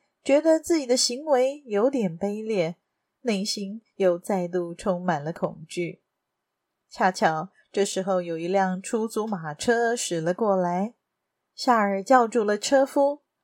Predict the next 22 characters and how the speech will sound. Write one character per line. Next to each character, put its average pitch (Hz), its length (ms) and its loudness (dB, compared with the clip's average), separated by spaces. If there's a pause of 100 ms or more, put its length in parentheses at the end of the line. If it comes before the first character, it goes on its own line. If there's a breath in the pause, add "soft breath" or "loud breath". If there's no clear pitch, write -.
：“朋 339 240 -4
友， 254 300 0 (240 loud breath)
快 311 460 0
去 294 200 -4
警 226 180 -12
察 233 220 0
局 302 220 0
报 302 300 10
案， 214 200 2 (160 loud breath)
这 339 140 4
里 226 160 0
发 247 280 0
生 311 220 -2
了 277 280 4
凶 302 220 0
杀 302 200 6
案 320 300 6
了， 180 240 -2
快 415 280 -4
去， 349 300 -2
快 - 240 0
去！” - 120 -2